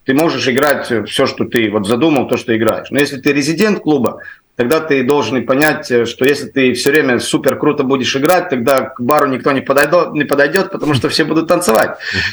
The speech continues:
А, и этот факт, э, надо иметь в виду. Есть какие-то песни в какой-то момент, кото-, момент, момент, который надо сыграть, чтоб, э, народ пошел, там, не знаю, покурить или, или к бару и так далее. Поэтому вот это различается. Я, я никогда не был, э, резидентом ни одного клуба и никогда им не стану, потому что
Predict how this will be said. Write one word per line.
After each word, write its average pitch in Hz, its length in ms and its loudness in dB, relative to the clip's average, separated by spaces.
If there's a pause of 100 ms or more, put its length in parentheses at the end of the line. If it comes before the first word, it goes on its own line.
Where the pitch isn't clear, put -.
(220)
А, 117 300 2
и 135 100 2
этот 156 200 -2
факт, 127 320 -2
э, 113 200 2
надо 117 380 2
иметь 120 240 0
в - 20 -12
виду. 127 460 2 (560)
Есть 143 240 0
какие-то 117 340 0
песни 123 420 0
в 98 60 -6
какой-то 117 340 -2
момент, 123 220 0
кото-, 123 240 0
момент, 131 480 0
момент, 131 340 0
который 117 520 -2
надо 117 200 2
сыграть, 120 380 0
чтоб, - 340 -4
э, 101 140 0
народ 110 340 0
пошел, 95 340 -2
там, - 160 -4
не 107 60 -2
знаю, 92 220 -2
покурить 120 520 0
или, 98 680 2
или 101 120 0
к 98 80 -2
бару 107 360 2
и 90 60 -8
так 98 140 -2
далее. - 280 -2 (540)
Поэтому 147 260 2
вот 135 200 2
это 143 160 2
различается. 135 680 0
Я, 147 260 2
я 156 220 2
никогда 143 480 -2
не 165 160 2
был, 131 320 2
э, 110 340 2
резидентом 120 640 0
ни 113 80 2
одного 120 340 2
клуба 131 360 0
и 110 40 0
никогда 113 440 0
им 117 100 2
не 113 80 2
стану, 156 400 0
потому 113 300 0
что 98 580 -2